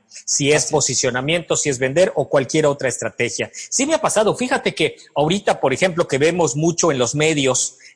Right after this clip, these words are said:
Speaker 1: muchas marcas sacando comerciales, eh, referente a la contingencia o referente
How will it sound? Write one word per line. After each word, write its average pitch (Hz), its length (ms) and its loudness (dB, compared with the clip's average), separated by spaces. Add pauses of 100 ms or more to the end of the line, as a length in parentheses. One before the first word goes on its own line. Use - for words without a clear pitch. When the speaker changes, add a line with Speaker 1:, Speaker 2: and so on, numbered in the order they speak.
Speaker 1:
muchas 220 480 2
marcas 175 760 2 (140)
sacando 180 920 2 (220)
comerciales, 151 1200 2 (280)
eh, 147 360 2
referente 220 760 2
a 147 140 4
la 143 160 2
contingencia 139 1080 0 (200)
o 208 420 4 (160)
referente 202 760 2